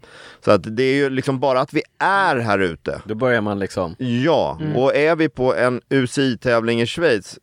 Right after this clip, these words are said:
Speaker 1: det är ju inte bara andra cyklister och cykelmanagers där, det är ju scouter där också.
Speaker 2: Mm.
Speaker 1: Alltså, det, vi, vi,
Speaker 2: Alltså,
Speaker 1: vi
Speaker 2: som
Speaker 1: måste
Speaker 2: kungen.
Speaker 1: Ja, det
Speaker 2: Nej,
Speaker 1: också.
Speaker 2: inte den typen av scouter.
Speaker 1: Nej, utan riktiga
Speaker 2: <laughs>
Speaker 1: scouter.
Speaker 2: Talangscouter, jag fattar.
Speaker 3: Mm.
Speaker 2: Inte, inte sjöscouter, inte
Speaker 1: Låt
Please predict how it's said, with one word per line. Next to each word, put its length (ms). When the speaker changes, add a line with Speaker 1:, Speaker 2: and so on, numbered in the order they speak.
Speaker 1:
det 160
är 40
ju 100
inte 240
bara 460
andra 320
cyklister 520
och 100
cykelmanagers 840
där, 140
det 140
är 60
ju 120
scouter 680
där 240
också. 160
Speaker 2:
Mm. 200
Speaker 1:
Alltså, 200
det, 200
vi, 120
vi, 160
Speaker 2:
Alltså, 280
Speaker 1:
vi 100
Speaker 2:
som 100
Speaker 1:
måste 140
Speaker 2:
kungen. 240
Speaker 1:
Ja, 420
det 100
Speaker 2:
Nej, 60
Speaker 1:
också. 80
Speaker 2:
inte 120
den 160
typen 200
av 60
scouter. 240
Speaker 1:
Nej, 260
utan 260
riktiga 300
Speaker 2:
<laughs> 0
Speaker 1:
scouter. 420
Speaker 2:
Talangscouter, 800
jag 140
fattar. 360
Speaker 3:
Mm. 140
Speaker 2:
Inte, 140
inte 180
sjöscouter, 720
inte 100
Speaker 1:
Låt 160